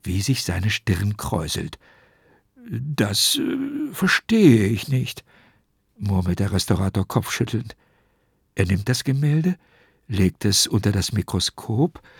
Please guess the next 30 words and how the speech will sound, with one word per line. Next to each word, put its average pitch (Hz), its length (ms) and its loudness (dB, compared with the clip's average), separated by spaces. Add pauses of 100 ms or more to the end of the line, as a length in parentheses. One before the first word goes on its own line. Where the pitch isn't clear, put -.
(220)
und - 240 -4
drückt 107 200 2
seine 120 220 2
bebrillten 120 720 4
Augen 98 380 0
an 127 140 2
die - 100 -2
Okulare. 156 760 2 (500)
Dann 95 180 0
schüttelt 117 320 0
er 123 120 2
erneut 139 460 4
den 104 160 0
Kopf. - 300 -4 (420)
"Das, 127 600 -2
äh, - 760 -6
ist - 220 0
mir 147 160 2
ein 143 60 2
Rätsel. - 760 -2 (500)
Gerade 170 840 4 (260)
haben 156 240 2
da 147 120 6
noch 147 160 2
drei 147 180 2
Pünktchen 160 640 4
gefehlt 160 720 4 (680)
und 175 180 2
jetzt, 120 420 2
äh, 208 100 0